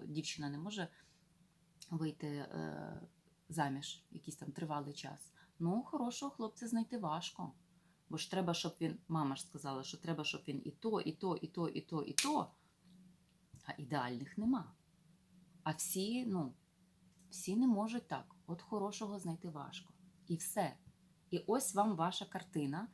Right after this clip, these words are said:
Те, що тут, те воно і відображається. Я почала з одної-, з однієї теми, але, бачите, воно все так плавно перетекло, е, в іншу тему. І, е, на рахунок, е,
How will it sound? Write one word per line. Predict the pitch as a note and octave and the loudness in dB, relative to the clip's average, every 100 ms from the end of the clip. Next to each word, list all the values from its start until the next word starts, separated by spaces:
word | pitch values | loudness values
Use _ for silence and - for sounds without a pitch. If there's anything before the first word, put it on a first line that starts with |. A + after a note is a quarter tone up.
| - - | -14 0
Те, | G3 F#3+ | 4 4
що | - E3 | 4 2
тут, | - F3+ A3 - - - - | 4 4 2 0 -12 -20 -2
те | G#3+ | 0
воно | G#3 G3+ | 2 0
і | - F3+ | 2 4
відображається. | F#3 F3 F3 F3+ E3+ C3+ - - - - _ _ _ - - - _ _ _ - - - _ - | 4 4 2 0 -2 -4 -8 -12 -16 -18 _ _ _ -20 -20 -20 _ _ _ -20 -20 -20 _ -2
Я | F3 | 0
почала | F3+ E3+ E3+ E3+ | 0 -2 2 0
з | D#3+ | 0
одної-, | D#3 G#3 A#3 - - | 0 4 6 4 -2
з | D#3 F3 | -2 2
однієї | E3 E3+ A3 A3 | 4 6 4 2
теми, | - D#3 D3 - | 0 0 0 0
але, | D3+ D3+ | 0 2
бачите, | E3 - D#3+ | 0 -2 -2
воно | D#3+ E3 | 0 0
все | - | -2
так | E3 E3 - | -6 -4 2
плавно | D#3+ D#3+ D3+ - - - _ - | 4 4 0 -4 -20 -20 _ -4
перетекло, | F3 E3+ E3+ - D#3+ D3 - | -2 -2 -6 -2 0 0 0
е, | D3+ D#3 | -2 -2
в | D3+ - | -4 0
іншу | F3 E3 D3+ | 2 2 -2
тему. | - G#3 B3 G3 D3 - | -2 2 2 2 -2 -2
І, | D#3+ D#3 D#3 - - - _ | 0 0 -2 -6 -18 -20 _
е, | C#3+ D3 C#3+ C#3 C#3 | -2 0 0 -2 -2
на | D3 D3+ | 0 0
рахунок, | D#3 - F3+ E3+ E3 - - | 0 -2 -2 0 0 -6 -10
е, | D3+ D3 C#3+ C#3 | -6 -4 -4 -8